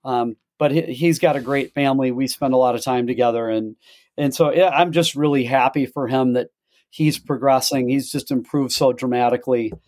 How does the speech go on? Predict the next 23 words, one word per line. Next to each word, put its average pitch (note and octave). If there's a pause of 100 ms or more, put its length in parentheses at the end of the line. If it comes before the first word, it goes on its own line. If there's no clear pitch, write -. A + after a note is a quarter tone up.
(360)
Um, A#2+ (300)
I'm D3+
trying F#3
not D#3+
to E3
talk C#3
too E3+
much C#3+
about B2+
my B2+
kids, B2 (320)
but D3+ (120)
like C#3
I C3+
said, B2+
we're C3+
having C3
a B2+
nice B2+
year. A#2+ (400)
Um, A#2+ (360)
and, A3
and F3+